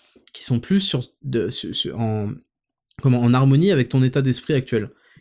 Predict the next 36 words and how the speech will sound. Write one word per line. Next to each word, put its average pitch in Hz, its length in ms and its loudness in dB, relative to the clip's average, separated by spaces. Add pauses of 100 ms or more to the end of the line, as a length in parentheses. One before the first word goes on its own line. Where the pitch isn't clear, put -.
Qui 135 140 -4
te 151 80 0
dit 147 160 4
ça ? 131 240 -2 (320)
Donc 117 100 0
tu - 80 0
vois, 202 80 2
quelque 160 140 0
chose 190 140 -6
que 151 80 2
tu 147 140 -2
me 143 60 6
définis 143 360 0
comme 156 100 0
étant, 180 380 -2 (100)
ah, 156 340 -2
quelque 139 160 -4
chose 165 160 -8
qui - 160 -10
te 139 120 -2
déprime, 139 600 0 (300)
et 131 80 0
peut-être 170 340 2
en 139 80 4
fait 131 200 0
la 123 100 4
meilleure 165 240 4
chose 226 180 0
qui - 140 -4
est 151 40 2
en 156 60 2
train 170 140 0
de 170 60 4
t'arriver, 165 420 2
tu - 100 -12
vois. - 140 -12